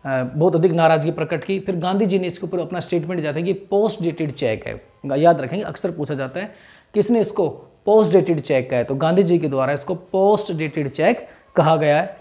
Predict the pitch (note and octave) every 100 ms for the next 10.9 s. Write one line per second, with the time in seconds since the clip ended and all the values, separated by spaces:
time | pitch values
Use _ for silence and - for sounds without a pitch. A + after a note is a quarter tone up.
0 | - G3 F3+ G3+ F3+ E3 D#3+ F3 G3+ E3+
1 | D#3 D#3+ D3 C#3+ E3+ G#3+ - - - F#3
2 | G#3+ E3+ F#3 G#3+ G#3+ G#3 F#3+ G3 D#3+ C#3+
3 | C#3 A2+ A2 G2 - - E3 E3 E3+ G#3
4 | G#3 G3 D#3+ - D#3 C3+ B2+ C#3 C3+ F3+
5 | D#3+ D#3+ E3+ C#3+ E3+ G3 D3+ F#3+ D#3+ C3
6 | A#2+ A2 G#2 G2 - - - D#3+ C#3+ F#3+
7 | F#3+ D#3+ C#3+ - E3+ - F#3 D#3 D#3+ C#3+
8 | B2+ F#3+ D3 D#3+ E3+ E3 E3+ E3 F3+ E3
9 | D3+ E3 F#3+ - G#3 A3 G#3+ - _ _
10 | - C#3 C3+ D3 F3+ F3 E3 D#3+